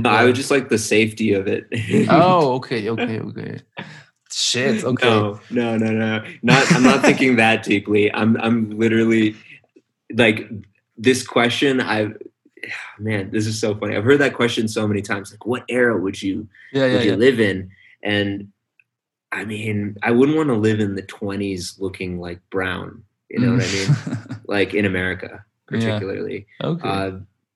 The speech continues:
Speaker 1: not that I, I don't know. I don't know. Uh, it'd just be easier. That's all I'm saying. <laughs>
Speaker 2: Yeah.
Speaker 1: During that time.
Speaker 2: I understand.
Speaker 1: Yeah. <laughs>
Speaker 2: So the next one is: uh,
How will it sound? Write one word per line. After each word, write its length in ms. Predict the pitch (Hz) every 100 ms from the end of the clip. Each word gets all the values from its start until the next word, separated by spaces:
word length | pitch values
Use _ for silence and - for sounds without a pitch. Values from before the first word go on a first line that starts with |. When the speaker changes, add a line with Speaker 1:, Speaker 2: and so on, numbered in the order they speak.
| _
Speaker 1:
not 280 | 107 120 170
that 120 | 170 143
I, 240 | 123 110 -
I 60 | 117
don't 180 | 151
know. 220 | 170 180 110 _ _
I 40 |
don't 140 | 135 165
know. 420 | 147 113 _ -
Uh, 140 | 107 107 _ _ _ _ _ _
it'd 100 | -
just 140 | - -
be 80 | 127
easier. 460 | 107 104 90 90 - _
That's 140 | 110 107
all 100 | 104
I'm 100 | 98
saying. 340 | 95 90 - - _ _
<laughs> 240 | - -
Speaker 2:
Yeah. 300 | 139 123 113 110 - - 170
Speaker 1:
During 280 | 120 110 104
that 220 | 101 98
time. 420 | - 104 104 95 _ _ _ - -
Speaker 2:
I 120 | 117
understand. 600 | 120 117 110 120 101 98 101 -
Speaker 1:
Yeah. 720 | 104 120 113 - 165 - 95 - - _
<laughs> 260 | _ _ -
Speaker 2:
So 380 | - 151 143
the 120 | 131 135
next 300 | 147 160 156
one 180 | 147
is: 380 | 139 143 143 - _ -
uh, 520 | 131 123 117 110